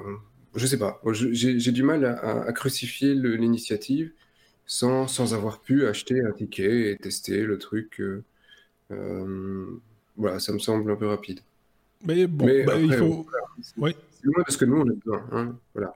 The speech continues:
Speaker 2: Oui, c'est ça. C'est parce que tu connais le principe, le fonctionnement, et cetera. Mais, euh,
Speaker 1: Oui.
Speaker 2: c'est pas, voilà, c'est pas nécessairement, c'est pas parce que c'est sur un bout de papier que pour autant le concept est à la portée de tout le monde. C'est, c'est un peu ça que je voulais dire en,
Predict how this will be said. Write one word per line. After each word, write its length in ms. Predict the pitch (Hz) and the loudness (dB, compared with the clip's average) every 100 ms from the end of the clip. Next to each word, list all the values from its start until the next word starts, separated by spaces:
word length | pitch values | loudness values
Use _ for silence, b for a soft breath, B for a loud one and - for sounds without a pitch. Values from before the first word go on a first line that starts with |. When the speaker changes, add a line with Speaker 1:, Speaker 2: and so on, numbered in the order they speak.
| - | 0
Speaker 2:
Oui, 200 | 185 165 | 2 4
c'est 100 | 139 | 2
ça. 340 | 175 160 110 101 | 2 0 0 -4
C'est 160 | 123 | -6
parce 160 | 113 98 | -6 -8
que 60 | - | -8
tu 140 | 101 | -6
connais 220 | - 104 | -4 -2
le 60 | 104 | -2
principe, 420 | - 101 - 120 | -4 -8 -6 -4
le 80 | 107 | -4
fonctionnement, 600 | - 104 - 104 117 113 | -6 -6 -4 -4 -2 -4
et 60 | 101 | -6
cetera. 440 | 98 135 156 156 | -8 -2 0 0
Mais, 200 | 135 107 | 0 0
euh, 340 | 104 104 101 101 | -2 -4 -4 -6
Speaker 1:
Oui. 60 | |
Speaker 2:
c'est 140 | - 110 | -8 -10
pas, 340 | 127 127 123 120 | -8 -6 -4 -4
voilà, 200 | 113 92 - | -4 -6 -6
c'est 160 | 127 | -6
pas 160 | 135 160 | -4 0
nécessairement, 480 | 151 - 117 131 151 | 0 0 0 0 0
c'est 100 | 131 | 0
pas 100 | 175 | -2
parce 120 | 135 | -2
que 80 | 147 | -2
c'est 100 | 135 | -2
sur 160 | 117 | -2
un 40 | 113 | -2
bout 100 | 120 | -2
de 40 | |
papier 260 | 117 - 147 | -4 -4 -8
que 60 | - | -6
pour 180 | 120 127 | -2 -2
autant 420 | 123 123 139 160 B B B | -2 -2 -4 -8 B B B
le 320 | 107 117 123 | -6 -4 -4
concept 460 | 110 123 107 139 - | -4 -6 -2 -2 -2
est 100 | 117 | -4
à 20 | |
la 80 | 107 | -6
portée 220 | 107 - | -4 -6
de 60 | 120 | -2
tout 100 | 117 | -2
le 60 | 101 | -2
monde. 200 | 87 80 _ | -4 -10 _
C'est, 360 | - 101 98 101 - 120 | -12 -8 -8 -8 -12 -14
c'est 120 | - | -14
un 40 | 101 | -10
peu 100 | 107 | -8
ça 160 | 131 | -6
que 140 | 117 107 | -6 -6
je 80 | 101 | -6
voulais 140 | 101 | -6
dire 200 | 107 107 | -6 -4
en, 320 | 101 98 98 | -4 -6 -8